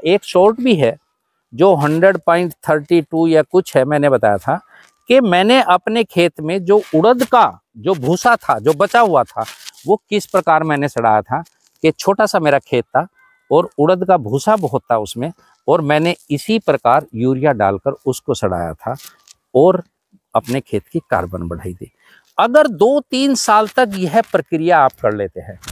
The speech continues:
तो आपके खेत की कार्बन अच्छी होगी, और जब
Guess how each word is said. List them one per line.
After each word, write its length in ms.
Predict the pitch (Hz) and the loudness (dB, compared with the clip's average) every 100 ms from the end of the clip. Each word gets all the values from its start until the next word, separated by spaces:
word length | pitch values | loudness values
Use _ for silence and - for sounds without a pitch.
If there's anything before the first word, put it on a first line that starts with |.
| - _ - | -20 _ -12
तो 120 | 180 - | -12 0
आपके 340 | 151 202 233 214 | 0 0 -2 -4
खेत 260 | - 170 | -2 -4
की 180 | - 202 | -4 -10
कार्बन 540 | - - 131 180 196 180 | -6 0 2 2 0 0
अच्छी 260 | - 175 | -2 -2
होगी, 340 | 139 135 143 185 _ _ _ | 0 0 -4 -8 _ _ _
और 100 | 147 | -2
जब 180 | 147 | 0